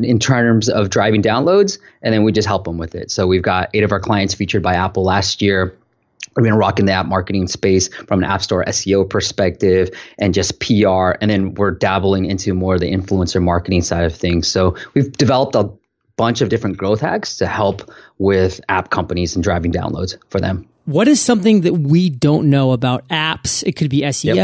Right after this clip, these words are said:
Speaker 1: Yep.
Speaker 2: it could be anything that we should know if we're gonna get into that game.
Speaker 1: So I know, I'm sure the E O Fire audience is a little bit not, like, into apps. So I'm gonna give you a P R tip,
Speaker 2: Cool.
Speaker 1: John. So one of my best P R tips is the exclusive strategy. And I've interviewed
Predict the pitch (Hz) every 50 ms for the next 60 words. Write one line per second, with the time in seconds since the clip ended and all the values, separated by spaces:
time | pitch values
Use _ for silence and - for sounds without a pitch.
0 | 190 190 185 175 170 - 165 156 151 156 165 170 175 151 - 170 160 160 160 147
1 | 147 156 156 170 156 175 220 202 - - - 202 208 190 165 147 143 135 131 143
2 | 139 - 160 151 151 147 127 139 135 139 120 120 123 113 107 110 117 120 113 -
3 | 101 - - - - - - _ _ _ _ _ _ _ _ - 165 170 196 240
4 | 262 175 - - - 147 151 135 - - - 196 185 175 160 147 - - - _
5 | _ _ _ _ _ _ _ _ - 143 127 120 117 117 120 110 110 107 107 98
6 | 101 104 104 104 101 101 92 - - 120 110 98 107 101 113 117 113 113 95 117
7 | 110 92 104 104 98 - - 101 98 95 - _ _ _ - 120 110 127 - -
8 | 95 104 - - - 156 196 202 175 208 196 190 131 - - 135 120 113 98 98
9 | 95 - 95 90 90 _ - 214 196 127 101 90 95 92 87 - - - _ -
10 | 139 131 151 175 180 165 143 107 147 143 147 135 - - 156 139 135 123 120 123
11 | - 123 110 - - - - 120 110 107 101 87 117 110 90 - - - 117 107
12 | - - 92 - - - 87 87 87 80 92 87 95 95 90 107 104 107 104 87
13 | 98 107 101 101 98 92 95